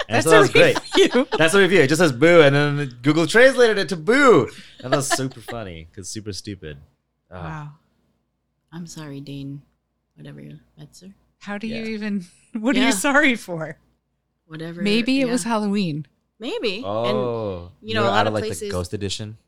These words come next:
Speaker 3: or maybe, you know, like, they give out candy to the little kids and he wanted candy and we don't participate because I feel like candy gives kids cavities. <laughs> I'll give my
Speaker 1: Bad
Speaker 3: dad
Speaker 1: dental
Speaker 3: cavities.
Speaker 1: hygiene gives ki-, kids cavities.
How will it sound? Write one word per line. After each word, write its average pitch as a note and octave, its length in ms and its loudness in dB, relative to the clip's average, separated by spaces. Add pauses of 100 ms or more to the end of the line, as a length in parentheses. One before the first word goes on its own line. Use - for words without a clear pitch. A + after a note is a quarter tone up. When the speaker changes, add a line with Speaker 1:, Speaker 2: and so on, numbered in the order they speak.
(160)
Speaker 3:
or F#3+ 120 -12
maybe, F3+ 280 -10
you G#3 220 -14
know, F3 100 -12
like, E3 180 -16 (120)
they D#3+ 100 -12
give F3 140 -18
out E3 140 -16
candy E3+ 360 -16
to D#3+ 100 -20
the D3 100 -20
little D3+ 180 -16
kids E3 280 -16
and D3+ 120 -18
he D#3+ 80 -14
wanted D#3 240 -16
candy D3+ 260 -16
and D3+ 160 -20 (200)
we D#3 100 -20
don't D3+ 180 -18
participate F#3+ 540 -20 (300)
because E3 220 -20
I D#3+ 80 -20
feel E3 200 -20
like - 320 -20 (360)
candy F3+ 200 -20
gives D#3 280 -20
kids - 200 -20
cavities. - 460 -20 (600)
<laughs> - 20 -20 (1600)
I'll D#3+ 60 -20
give F#3 120 -14
my F3+ 40 -12
Speaker 1:
Bad A#2 120 0
Speaker 3:
dad G#2 60 -8
Speaker 1:
dental G2 260 -4
Speaker 3:
cavities. F2+ 180 -4
Speaker 1:
hygiene E2 100 -12
gives E2 180 -12
ki-, F2 140 -10
kids - 340 -14
cavities. D#2 520 -16